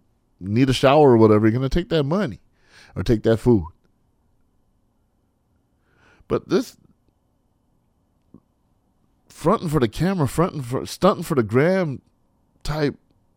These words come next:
generation, and people have done it for years. It's not just millennials or anything like that. I mean, there's people, "I've given to this charity for many years, and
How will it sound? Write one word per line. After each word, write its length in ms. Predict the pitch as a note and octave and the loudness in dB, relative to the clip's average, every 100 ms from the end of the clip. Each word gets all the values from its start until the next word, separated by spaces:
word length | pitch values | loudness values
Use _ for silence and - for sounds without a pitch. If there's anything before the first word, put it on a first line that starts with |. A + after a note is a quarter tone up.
| _ _ _ _ _ G2 | _ _ _ _ _ -8
generation, 800 | B2 F#3+ D3 F3 A3+ - F2+ D2 _ _ _ _ _ _ _ _ _ | -4 0 2 2 0 -4 -6 -8 _ _ _ _ _ _ _ _ _
and 140 | - A3+ | 0 6
people 220 | F4 E4 | 6 4
have 100 | A3 | 4
done 160 | A3 | 4
it 80 | G3+ | 2
for 100 | D3+ | 2
years. 340 | A#2+ A2 G#2 D3 | 4 4 2 -2
It's 80 | |
not 200 | A3+ A#3+ | -2 -2
just 280 | F3 D#3 A#2+ | 0 0 0
millennials 560 | B2+ A#2+ A#2+ A#2 A2+ G#2+ | 0 2 2 2 0 0
or 60 | |
anything 260 | G#2+ G#2 G#2 | -2 -2 -4
like 180 | F2+ F2 | -4 -6
that. 240 | D#2 D#2+ - | -8 -12 -12
I 80 | - | -6
mean, 400 | A#2 A#2 A#2 G2+ - _ _ _ _ _ _ _ _ _ _ | -4 -2 -2 -6 -10 _ _ _ _ _ _ _ _ _ _
there's 180 | C#3+ F3 | -2 0
people, 260 | F3+ E3 - | 0 -2 6
"I've 320 | D#4+ F4+ E3 | 6 8 6
given 240 | A3+ C4+ | 6 6
to 80 | A3 | 6
this 240 | A3+ A3 | 6 4
charity 400 | - - G3 G#3 | 2 2 6 6
for 140 | G#3 E3+ | 4 2
many 180 | F#3+ F#3+ | 2 4
years, 520 | D3+ G3 G#3 G3 C#3+ | 4 4 2 0 -2
and 140 | G#2+ | -8